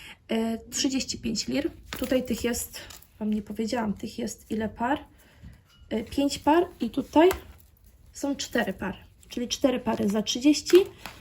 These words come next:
pięć par za trzydzieści pięć. No i z takich jeszcze rzeczy, no to to można by było, nie wiem, uznać za, tutaj mówią, że nie wiem, to chyba można uznać za skró-, za krót-, za krótkie spodenki, bo raczej nie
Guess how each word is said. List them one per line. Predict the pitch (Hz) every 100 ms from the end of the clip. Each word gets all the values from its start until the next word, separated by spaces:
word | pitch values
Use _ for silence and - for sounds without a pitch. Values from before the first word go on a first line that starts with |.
| - - - - _ -
pięć | 302 302 -
par | 240 240 -
za | 233 240
trzydzieści | - 240 220 208 -
pięć. | 208 208 202 - - - - - - - -
No | 311 370
i | 370 311
z | -
takich | 285 - 247
jeszcze | 262 - 233
rzeczy, | 240 254 262 247 - - - - - - -
no | 285
to | 294
to | 277
można | 269 269 262
by | 226
było, | 226 240
nie | 240
wiem, | 208 190
uznać | 220 233 226 196
za, | 196 220 220 - - _ _ _ - -
tutaj | 214 - 214
mówią, | 214 214 214 208 214 208
że | 202 220 -
nie | 226 214
wiem, | 202
to | 208
chyba | 208 - 214 226 175
można | 220 220 226 214
uznać | 208 220 220 214
za | 214
skró-, | - 240
za | 247 240
krót-, | 247 233 -
za | 240
krótkie | 240 294 294
spodenki, | 277 254 233 214
bo | 208
raczej | 220 214 226
nie | 226